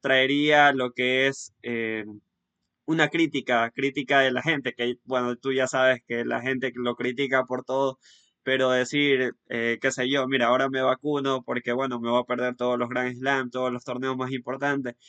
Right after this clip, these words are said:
entonces la gente va a decir, chuta, entonces hiciste, eh, un relajo por nada. Eh, pero qué bueno, bueno que sea fiel a sus principios, eh, creo que pierde el deporte, perdería el tenis completamente, pero bueno, si él,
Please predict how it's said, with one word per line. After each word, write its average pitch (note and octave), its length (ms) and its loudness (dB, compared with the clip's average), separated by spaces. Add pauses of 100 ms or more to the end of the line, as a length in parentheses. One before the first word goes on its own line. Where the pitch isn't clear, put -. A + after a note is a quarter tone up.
(180)
entonces C3+ 380 -2
la C3 80 0
gente C#3 260 0
va C3+ 140 4
a - 20 4
decir, C3+ 380 -2
chuta, B2 260 -6
entonces B2 580 -2
hiciste, A#2+ 1000 0 (140)
eh, A#2+ 60 -6 (300)
un B2+ 160 -6
relajo C3+ 500 0
por B2+ 200 -6
nada. B2+ 340 0 (720)
Eh, A#2+ 420 0
pero C3+ 220 2
qué F3 100 0
bueno, C3+ 500 0
bueno C#3 500 -2
que C#3 140 2
sea C#3 240 2
fiel C#3 180 0
a C#3+ 80 2
sus D3 160 -8
principios, C#3 840 -4
eh, B2+ 340 -2
creo C#3+ 200 0
que C#3+ 140 0
pierde C3 380 0
el B2+ 100 0
deporte, C3 560 -4 (240)
perdería B2 720 0
el A#2 140 -4
tenis B2+ 360 -2
completamente, B2+ 920 -4
pero A#2 420 -2
bueno, C#3 320 -4
si A#2 540 -2
él, C3 160 2